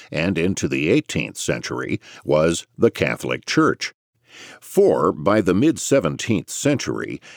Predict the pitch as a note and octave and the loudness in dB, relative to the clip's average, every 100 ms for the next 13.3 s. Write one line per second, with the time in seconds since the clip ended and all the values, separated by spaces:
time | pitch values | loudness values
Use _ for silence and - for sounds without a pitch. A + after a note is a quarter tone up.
0 | _ - E2 - E3+ G#2+ B1 D2+ A#1 A#1 | _ -2 0 2 2 2 0 -4 -4 -6
1 | B1 A2+ - D2+ C#2+ B1+ - - E3 F2 | -4 -6 0 0 0 -2 -2 2 2 0
2 | A#1 B1+ F2 - - - F#2+ - F2+ F2 | -2 -4 -6 -6 -12 0 0 2 0 2
3 | D3 D3 - A2+ G2+ F#2+ D#2+ - F2 D#3 | 4 4 2 2 4 2 0 -2 2 2
4 | D3+ G2 E2+ E2 D#2 E2+ A2 - C#2 A#1+ | 2 0 0 -2 -2 0 0 -2 -2 0
5 | B1+ C#2+ A#2 B1+ - - - B1 B1+ C2+ | 0 2 2 2 -2 -8 -6 -6 -4 -6
6 | - G#2+ G#2+ - - C#2 C2+ B1+ F#2 G2+ | 2 2 2 0 -2 -2 -2 0 2 4
7 | D2+ A#1+ B1 A2+ - - - A1 - - | 2 -2 2 2 2 -6 -4 -6 -4 -6
8 | D2 D2 F2+ - - C3+ A#2+ C3 A#1 - | -2 0 0 -2 -6 0 4 4 2 -4
9 | - _ _ _ - - - G#2+ A#2+ A#2+ | -12 _ _ _ -18 -2 0 4 2 4
10 | B2+ G2+ G#2 A#2+ - F#2 E2 D#3 E2+ B1 | 4 4 4 0 0 2 4 4 4 2
11 | C#2+ D2+ F#2 D#2+ F#2+ G#2+ F#2 - F#2 D2+ | -2 0 0 2 4 6 4 2 0 0
12 | - - A#2+ - - C#2+ - C3+ C#3+ D2 | -2 0 2 0 -4 -6 -2 2 2 2
13 | B1 - | -2 -8